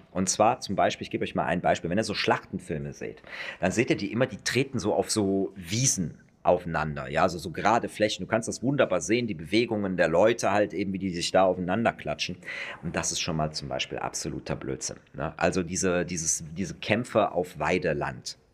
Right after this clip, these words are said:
die hat's nicht gegeben, sondern eine richtige europäische Wiese, die sieht eigentlich, da müsst ihr mal in so ein Museum gehen, wo die gerade mal sowas ausstellen halt eben, um sich das mal anzugucken. Ähm, so eine Wiese, die ist, die hat zwei Meter hohes Gras. Zwei Meter,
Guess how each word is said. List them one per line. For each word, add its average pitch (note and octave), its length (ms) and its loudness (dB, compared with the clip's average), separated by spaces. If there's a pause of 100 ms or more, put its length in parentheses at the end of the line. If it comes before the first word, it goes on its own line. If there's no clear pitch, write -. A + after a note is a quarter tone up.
die E2 100 0
hat's E2 240 2
nicht F#2+ 160 -2
gegeben, D#2+ 400 -2
sondern E2 300 -2 (320)
eine F#2 100 2
richtige C3 320 4
europäische G2+ 640 2
Wiese, F#2 400 -2 (180)
die F#2 100 -2
sieht - 280 -4
eigentlich, F#2 520 2
da E2+ 140 -6 (220)
müsst F2+ 260 0
ihr F2 60 2
mal E2 140 2
in E2 60 -2
so F2 100 -4
ein E2+ 120 -4
Museum E2+ 480 2
gehen, F2 220 -4
wo E2+ 40 -4
die E2 100 -4
gerade E2+ 200 2
mal F2+ 120 -2
sowas E2 280 -2
ausstellen D#2+ 560 0
halt D2 160 -6
eben, D#2 160 -4
um D#2+ 80 -6
sich D#2 140 -6
das F2 180 -2
mal D2+ 100 2
anzugucken. - 520 -6 (480)
Ähm, G2 400 2
so G#2 160 2
eine G#2+ 160 0
Wiese, G2+ 260 -2
die F#2 220 0
ist, F#2+ 320 0
die F2+ 100 -2
hat - 140 -4
zwei G#2+ 280 0
Meter G#2+ 360 2
hohes F#2+ 280 0
Gras. - 520 -6 (100)
Zwei G#2+ 340 4
Meter, F#2+ 360 -2